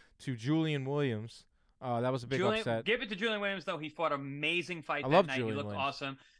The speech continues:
Speaker 2: So Julian, yeah, I love William, I love him too.
Speaker 1: Good
Speaker 2: He was
Speaker 1: follow
Speaker 2: in
Speaker 1: on Twitter.
Speaker 2: camp, s-, sparrowed, uh, s-, sparrowed.
Speaker 1: Jack sparrowed.
Speaker 2: Sparred. Yeah, <laughs> Jack sparrowed Danny Jacobs when I was in camp with him, getting ready for, I believe, the Canelo fight.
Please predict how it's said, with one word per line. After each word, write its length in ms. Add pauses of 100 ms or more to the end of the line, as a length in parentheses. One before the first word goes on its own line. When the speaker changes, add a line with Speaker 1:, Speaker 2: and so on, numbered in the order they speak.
Speaker 2:
So 180
Julian, 380
yeah, 120
I 80
love 120
William, 300
I 80
love 180
him 100
too. 160
Speaker 1:
Good 140
Speaker 2:
He 60
was 80
Speaker 1:
follow 240
Speaker 2:
in 80
Speaker 1:
on 60
Twitter. 240
Speaker 2:
camp, 120 (260)
s-, 200 (180)
sparrowed, 920
uh, 200
s-, 200
sparrowed. 500
Speaker 1:
Jack 260
sparrowed. 480
Speaker 2:
Sparred. 40 (760)
Yeah, 260
<laughs> 80
Jack 260
sparrowed 580
Danny 220
Jacobs 540
when 140
I 80
was 100
in 80
camp 240
with 100
him, 200
getting 240
ready 240 (100)
for, 640 (400)
I 80
believe, 340
the 60
Canelo 520
fight. 240